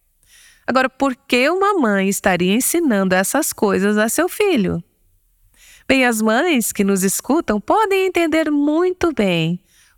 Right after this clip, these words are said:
por que uma mãe estaria pensando dessa maneira. Porque se vocês têm filhos, espero que tenham estado orando desde que esses meninos eram pequenos, muito pequenos,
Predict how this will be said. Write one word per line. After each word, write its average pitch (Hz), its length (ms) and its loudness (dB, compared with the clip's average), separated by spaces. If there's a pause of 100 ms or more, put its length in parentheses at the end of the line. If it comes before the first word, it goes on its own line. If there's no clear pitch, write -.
por 294 260 0
que 196 480 0 (240)
uma 208 140 0
mãe 226 180 0
estaria 208 460 0
pensando 226 800 0
dessa 160 280 -2
maneira. 165 640 -2 (480)
Porque 226 240 0
se 233 100 -2
vocês 220 400 0
têm 247 200 -2
filhos, 180 800 0 (220)
espero 208 300 -2
que 214 140 -4
tenham 220 220 0
estado 208 340 0
orando 208 560 0
desde 254 480 0
que - 80 -2
esses 254 240 0
meninos 247 460 2
eram 233 260 0
pequenos, 196 640 -2
muito 320 680 0
pequenos, 180 840 0